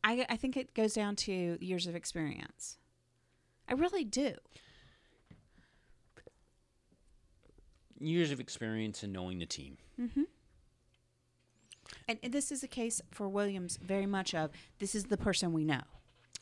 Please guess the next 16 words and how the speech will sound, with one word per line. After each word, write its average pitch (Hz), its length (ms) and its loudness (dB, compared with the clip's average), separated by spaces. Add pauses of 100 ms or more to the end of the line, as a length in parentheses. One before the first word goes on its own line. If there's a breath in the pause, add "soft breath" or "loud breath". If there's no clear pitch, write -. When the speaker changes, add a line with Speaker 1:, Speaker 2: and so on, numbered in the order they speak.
(300 loud breath)
Speaker 2:
Now 127 160 12
Speaker 1:
This, - 320 2
uh, 185 100 4
the 180 160 4
personality 202 640 4
we 139 160 -2
know. 135 180 -2 (840 loud breath)
Speaker 2:
Now, 123 240 6
to - 160 -2
get 139 200 4
back 123 220 6
to 120 100 -4
your 98 100 -4
earlier 104 340 4
comment 87 380 -4
about 80 280 -6